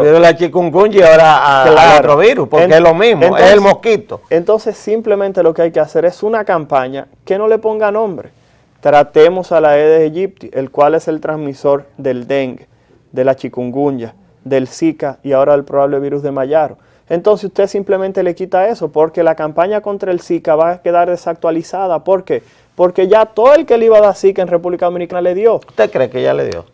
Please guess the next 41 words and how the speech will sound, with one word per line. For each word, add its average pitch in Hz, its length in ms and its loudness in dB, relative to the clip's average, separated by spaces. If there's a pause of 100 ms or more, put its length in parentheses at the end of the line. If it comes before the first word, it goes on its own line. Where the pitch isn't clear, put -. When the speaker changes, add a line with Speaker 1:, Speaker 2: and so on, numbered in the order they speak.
Speaker 2:
Le 196 160 2
dio 247 120 4
a - 20 6
la 233 80 6
gran 202 220 2
mayoría. 156 480 0
O - 40 -12
sea, 175 160 0
la 180 140 2
posibilidad 190 640 -2
de 240 100 0
que 240 80 0
aparezcan 208 480 -2
casos 202 320 -2
nuevos 190 340 0
de 175 80 -2
Zika 165 360 -4
cada 190 280 0
vez 196 200 -2
se 208 100 -2
hace 202 220 -2
menos 196 260 -4
probable 196 420 2
a 190 40 0
medida 196 240 0
que 202 80 -6
el 196 100 -4
tiempo 202 260 -2
va 202 120 2
pasando. 208 340 -4
Speaker 1:
Cada 170 340 6
día 160 300 4
me 139 140 -2
paran 139 300 0
menos 135 260 -4
en 127 40 -2
la 117 140 -2
puerta 117 260 -4
del 120 140 -2
canal, 151 160 4
Speaker 2:
Claro. 202 320 2